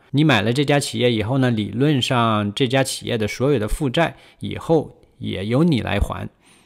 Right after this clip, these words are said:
那么企业所有的现金呢，也是归你的。所以这个企业的总的价值呢，就相当于它的市场价值加上它的负债，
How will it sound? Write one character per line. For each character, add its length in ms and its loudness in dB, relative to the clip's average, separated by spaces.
那 100 0
么 140 2
企 220 -4
业 160 4
所 180 0
有 100 4
的 120 0
现 260 2
金 180 0
呢， 180 2
也 160 -6
是 100 -2
归 220 0
你 140 -2
的。 180 -14
所 160 0
以 140 4
这 180 2
个 240 6
企 240 -6
业 100 0
的 140 2
总 400 -6
的 80 -2
价 240 2
值 160 -2
呢， 220 -2
就 300 2
相 340 0
当 240 2
于 220 -2
它 160 -8
的 100 -2
市 220 -2
场 240 -6
价 180 0
值 300 -6
加 320 2
上 380 0
它 120 -8
的 80 -2
负 200 -4
债， 260 -2